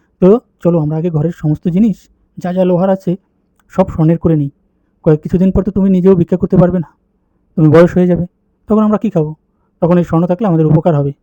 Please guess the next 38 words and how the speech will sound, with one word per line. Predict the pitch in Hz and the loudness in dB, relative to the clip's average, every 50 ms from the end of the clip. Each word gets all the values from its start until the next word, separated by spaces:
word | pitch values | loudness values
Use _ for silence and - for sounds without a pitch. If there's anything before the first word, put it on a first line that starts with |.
| _ _ _ _ _ _ _ _ _ _ _ _ _ _ _ _ | _ _ _ _ _ _ _ _ _ _ _ _ _ _ _ _
তো | - - | 0 2
ব্রাহ্মণ | 170 185 196 208 202 | 4 4 4 2 2
হাসলেন, | 147 156 147 - 170 151 139 - - _ _ _ _ _ _ _ _ _ - | 0 0 -2 -2 -4 -6 -8 -8 -12 _ _ _ _ _ _ _ _ _ -4
হেসে | 160 151 208 | -4 -2 0
বললেন, | 196 214 220 196 175 196 - _ _ _ _ _ _ _ _ _ _ _ _ _ _ _ _ _ _ _ _ _ _ _ _ _ _ _ _ - | 0 0 2 0 0 0 -2 _ _ _ _ _ _ _ _ _ _ _ _ _ _ _ _ _ _ _ _ _ _ _ _ _ _ _ _ 0
"তুমি | 220 220 | 0 2
ঠিকই | 214 190 160 165 | 2 2 0 0
বলেছ, | 151 151 147 147 - 170 151 - - _ _ _ _ _ _ _ _ _ _ _ - | 0 0 0 -2 -2 -4 -8 -8 -10 _ _ _ _ _ _ _ _ _ _ _ 0
আমাদের | 160 160 170 170 | 0 2 2 4
বয়স | 160 165 175 160 | 4 4 4 4
হচ্ছে, | 165 - - 151 | 0 -4 -6 -8
কিছুদিন | - 165 151 170 170 170 160 | -8 -8 -6 -4 -2 -2 0
পর | - 175 160 160 180 - _ _ _ _ _ _ | 2 4 4 4 2 0 _ _ _ _ _ _
আমরা | 160 151 156 156 151 185 - _ - 180 | -4 -2 0 0 0 -2 -4 _ -4 0
বুড়ো | 160 165 165 | 2 4 6
হয়ে | 156 151 151 | 6 4 4
যাব, | 147 151 139 147 147 _ _ _ _ | 2 0 -4 -6 -8 _ _ _ _
তখন | - 165 180 180 | -6 -4 -2 -2
এরকম | 170 175 - 196 170 | -2 -2 -2 -4 -4
ভিক্ষা | 151 - - 156 | -4 -4 -4 -4
করতে | 185 175 - 196 | -6 -6 -6 -6
বিভিন্ন | 160 165 160 170 170 170 | -4 -2 0 0 0 0
জায়গায় | 170 180 175 180 160 | 0 0 0 0 0
যেতেও | 160 156 175 170 175 | 0 0 0 0 2
পারবো | 175 180 185 208 | 2 0 0 -2
না, | 214 | -4
আর | 202 170 | -4 -4
এত | 160 185 | -6 -6
ভিক্ষা | 160 160 - - 175 | -6 -8 -6 -4 -2
মিলবেও | 165 165 170 175 196 208 226 | -2 0 0 0 -2 -2 -2
না, | 247 | -4
আর | 240 196 170 | -4 -6 -6
আমাদের | 165 160 156 160 156 | -4 -4 -4 -6 -6
পেট | - 185 156 | -6 -8 -6
ভরে | 160 170 170 | -6 -8 -8
খাওয়াও | - - 165 156 160 151 147 | -6 -4 -2 -2 0 -2 -2
হবে | 139 143 | -4 -6
না, | 143 147 | -8 -10